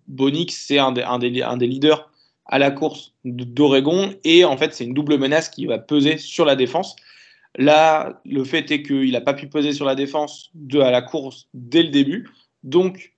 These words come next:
bah, le jeu de course d'Oregon était presque annihilé, hein. On finit avec cinquante-sept yards, cinquante-neuf, pardon, euh, alors qu'on était presque à deux cents yards de moyenne par, euh,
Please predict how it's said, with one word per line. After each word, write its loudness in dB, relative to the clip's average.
bah, 0
le 0
jeu 0
de -6
course -4
d'Oregon 2
était 0
presque -2
annihilé, 2
hein. 2
On -2
finit -4
avec -2
cinquante-sept -2
yards, 0
cinquante-neuf, 0
pardon, 0
euh, -4
alors 4
qu'on 4
était -2
presque -2
à 0
deux -2
cents -6
yards 0
de -2
moyenne -2
par, -2
euh, -4